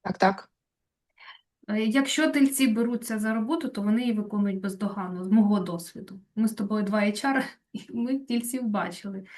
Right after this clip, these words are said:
Speaker 2: Так, вони не дуже прості в керуванні, але якщо їм дати певну свободу дій, вони з-, зроблять свою роботу бездоганно, їх можна навіть не перевіряти. І часто я тільців бачила керівниками і директорами компаній.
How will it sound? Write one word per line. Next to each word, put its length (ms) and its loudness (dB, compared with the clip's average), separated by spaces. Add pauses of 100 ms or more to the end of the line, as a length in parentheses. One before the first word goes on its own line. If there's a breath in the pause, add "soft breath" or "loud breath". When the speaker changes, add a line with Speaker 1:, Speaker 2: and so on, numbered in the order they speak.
(480 loud breath)
Speaker 2:
Так, 220 2
вони 160 8
не 100 12
дуже 240 4
прості 320 -2
в 60 -2
керуванні, 480 2
але 200 2
якщо 260 -2
їм 160 6
дати 240 4
певну 340 2
свободу 500 0
дій, 280 4
вони 200 6
з-, 160 0
зроблять 400 0
свою 160 0
роботу 340 0
бездоганно, 840 -2
їх 200 -2
можна 220 4
навіть 340 4
не 60 2
перевіряти. 680 -4 (460)
І 220 2
часто 340 4
я 320 6 (300)
тільців 560 4
бачила 420 2
керівниками 1000 0
і 180 -4
директорами 640 2
компаній. 480 -4